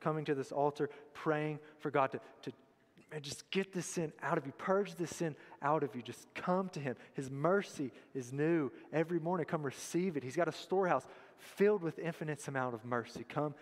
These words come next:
and receive that today. Maybe it's that you need to be devoted to God's word and prayer and to discipline yourself for the purpose of godliness. Maybe that's the step you need to take.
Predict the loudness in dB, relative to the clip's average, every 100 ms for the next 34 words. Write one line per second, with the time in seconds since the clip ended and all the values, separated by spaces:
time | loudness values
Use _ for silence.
0 | -14 -8 -6 -6 -4 -2 0 -2 -6 -8
1 | -10 -14 -8 -8 -10 -18 -20 _ _ _
2 | _ _ _ _ _ _ _ _ _ _
3 | 0 4 4 4 2 2 0 0 0 2
4 | 0 0 0 4 4 6 4 0 -2 -12
5 | -10 0 2 2 0 0 2 4 0 -4
6 | -2 -2 -2 -8 -18 -18 -4 -2 -2 0
7 | 0 0 -2 0 0 -4 0 0 0 -4
8 | -2 -4 -4 -4 2 2 2 -6 -4 0
9 | 0 0 -4 -2 -2 -2 -12 -20 -20 -16
10 | -6 -2 -2 -2 -2 -2